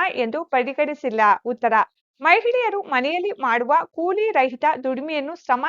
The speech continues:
ಎಂದು ಪರಿಗಣಿಸುತ್ತಿಲ್ಲ. ಕೆಳಗಿನ ಪ್ರಶ್ನೆಗಳಿಗೆ ಐದಾರು ವಾಕ್ಯಗಳಲ್ಲಿ ಉತ್ತರಿಸಿ.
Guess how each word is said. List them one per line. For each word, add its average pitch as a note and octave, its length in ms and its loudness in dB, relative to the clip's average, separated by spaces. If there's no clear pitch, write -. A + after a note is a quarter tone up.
ಎಂದು A#3+ 300 -4
ಪರಿಗಣಿಸುತ್ತಿಲ್ಲ. C4 920 -2
ಕೆಳಗಿನ G#4 440 4
ಪ್ರಶ್ನೆಗಳಿಗೆ D#4+ 640 -2
ಐದಾರು D#4+ 400 0
ವಾಕ್ಯಗಳಲ್ಲಿ C4 680 2
ಉತ್ತರಿಸಿ. A#3 560 -4